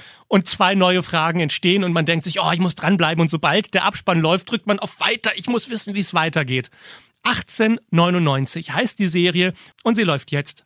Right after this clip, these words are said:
auf Netflix. So, und jetzt müssen wir noch über zwei Kinofilme sprechen, die aktuell laufen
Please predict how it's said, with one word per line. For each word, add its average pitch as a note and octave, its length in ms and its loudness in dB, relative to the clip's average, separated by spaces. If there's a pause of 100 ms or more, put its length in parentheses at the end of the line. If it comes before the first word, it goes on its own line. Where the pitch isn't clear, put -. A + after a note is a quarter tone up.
auf - 160 -2
Netflix. - 520 -6 (480)
So, F3+ 160 0
und D3+ 100 0
jetzt E3+ 160 -2
müssen G3 200 2
wir F#3+ 40 0
noch F#3 140 -2
über E3 180 -4
zwei E3+ 320 -4
Kinofilme D#3+ 640 0
sprechen, D#3+ 440 -4
die D#3 100 -4
aktuell F3+ 460 -4
laufen G3 520 0